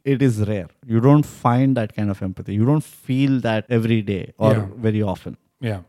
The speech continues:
Speaker 2: You hear people try to say it, verbalize it a lot.
Speaker 1: That is the first thing that I realize, that they are not empathetic. <laughs>
Speaker 2: Exactly.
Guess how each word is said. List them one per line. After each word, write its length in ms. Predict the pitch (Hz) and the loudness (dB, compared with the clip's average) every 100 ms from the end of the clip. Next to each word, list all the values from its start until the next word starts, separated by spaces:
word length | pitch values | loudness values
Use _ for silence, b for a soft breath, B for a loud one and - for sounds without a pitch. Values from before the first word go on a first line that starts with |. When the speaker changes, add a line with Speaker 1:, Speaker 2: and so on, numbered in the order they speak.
| _ | _
Speaker 2:
You 140 | 135 139 | -4 0
hear 220 | 160 196 | 2 2
people 420 | 180 170 160 127 117 | 0 -2 -2 -4 -4
try 140 | 143 135 | -2 -2
to 100 | 127 | -2
say 220 | - 156 | -2 -2
it, 140 | 147 - - | -2 -8 -4
verbalize 480 | 123 147 151 139 123 | 0 0 0 0 -4
it 100 | 113 | -6
a 40 | |
lot. 260 | 104 120 - | -6 -6 -6
Speaker 1:
That 240 | 131 175 208 | 4 6 8
is 60 | |
the 100 | 226 | 6
first 380 | - 196 202 - | 6 6 6 2
thing 160 | 185 180 | 0 2
that 160 | 165 | 4
I 60 | 160 | 4
realize, 320 | 139 147 156 | 4 4 4
that 220 | 151 127 120 | 2 0 0
they 80 | |
are 80 | 127 | 2
not 140 | 123 113 | 4 2
empathetic. 440 | 98 95 - - - | -2 -8 -8 -8 -4
<laughs> 60 | 131 | -2
Speaker 2:
Exactly. 360 | 127 - 98 | 0 -2 -4